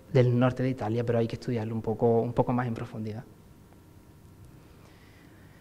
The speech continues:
Las últimas tres piezas que vamos a ver, eh, provienen de otras procedencias, como este, eh, esta obra del, del Veronese, la presentación en el templo.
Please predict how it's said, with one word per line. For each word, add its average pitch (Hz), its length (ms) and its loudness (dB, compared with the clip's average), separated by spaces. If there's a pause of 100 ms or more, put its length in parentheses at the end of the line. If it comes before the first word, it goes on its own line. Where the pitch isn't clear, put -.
(840)
Las 151 160 8
últimas 160 300 8
tres 160 160 8
piezas 170 320 8
que 156 100 4
vamos 147 260 6
a 156 60 6
ver, 175 340 8
eh, 135 240 4
provienen 135 440 4
de 127 100 4
otras 127 280 2
procedencias, 139 640 2
como 123 340 0
este, 127 460 -4 (160)
eh, 120 340 0 (100)
esta 135 220 4
obra 139 240 8
del, 120 680 4
del 123 140 4
Veronese, 139 580 4
la 151 120 4
presentación 123 540 -2
en 120 100 2
el 113 140 -4
templo. 151 480 2